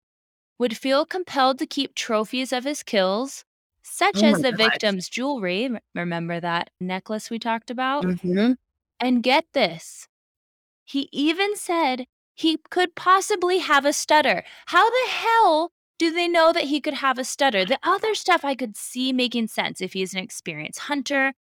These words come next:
Speaker 1: you know, and Cindy Paulson said he has all of these trophies on his wall of all the big game he's, like, hunted down.
Speaker 2: Wow.
Speaker 1: So some of it I can understand, but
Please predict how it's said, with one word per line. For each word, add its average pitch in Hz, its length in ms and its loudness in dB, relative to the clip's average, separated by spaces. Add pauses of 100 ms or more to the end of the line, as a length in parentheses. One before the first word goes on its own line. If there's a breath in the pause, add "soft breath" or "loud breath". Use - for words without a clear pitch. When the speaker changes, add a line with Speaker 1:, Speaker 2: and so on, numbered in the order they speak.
(420)
Speaker 1:
you 202 120 -2
know, 180 140 2
and 180 160 -6
Cindy 208 300 -6
Paulson 196 400 -2
said 180 200 -4
he 175 120 -6
has 165 300 -6
all 180 220 2
of 170 140 -4
these 165 340 -8
trophies 196 480 -4
on 170 160 -8
his 160 160 -10
wall 175 360 2
of 170 100 -6
all 165 200 -2
the 170 100 -6
big 170 260 -4
game 170 300 -8
he's, 220 340 -6
like, - 340 -6 (480)
hunted 202 420 -2
down. 226 420 0
Speaker 2:
Wow. 156 480 0 (460)
Speaker 1:
So - 160 -16
some 370 300 -2
of 466 180 0
it 381 100 2
I 294 120 0
can 302 160 -4
understand, 285 560 0
but 269 140 -2